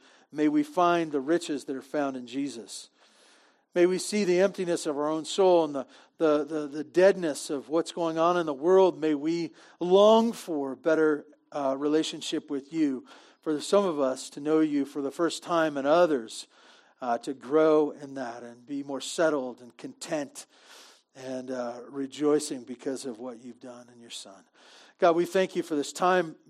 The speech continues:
May your church be blessed as we gathered together today. We thank you in Jesus' name.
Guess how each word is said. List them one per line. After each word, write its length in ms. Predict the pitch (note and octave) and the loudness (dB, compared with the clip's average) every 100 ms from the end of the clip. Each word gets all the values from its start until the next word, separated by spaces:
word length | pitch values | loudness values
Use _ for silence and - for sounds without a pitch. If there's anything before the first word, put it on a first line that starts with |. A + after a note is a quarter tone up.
| C#3+ _ | -20 _
May 180 | D#3+ D#3+ | -4 -2
your 200 | D3+ D3 | 0 -4
church 420 | D3 G3 F#3 - | -2 0 0 -2
be 80 | E3+ | -10
blessed 760 | B2+ D#3 F3 D3 - - - _ _ _ _ - | -2 4 6 4 0 -14 -16 _ _ _ _ -12
as 160 | B2+ C#3 | -12 -8
we 120 | C#3 | -6
gathered 500 | C3+ D3+ D#3 D3+ C#3+ | 0 2 2 0 -6
together 440 | D3+ C3 C#3 C3+ | -10 -2 -2 -2
today. 440 | C3+ - C#3 G#2+ A2 | -8 -10 -10 -12 -20
We 100 | B2 | -20
thank 340 | - C3+ - | -18 -18 -16
you 80 | B2 | -16
in 120 | A2+ | -16
Jesus' 520 | - C#3 D3 C#3 - | -10 -6 -6 -8 -14
name. 240 | G#2 - | -18 -20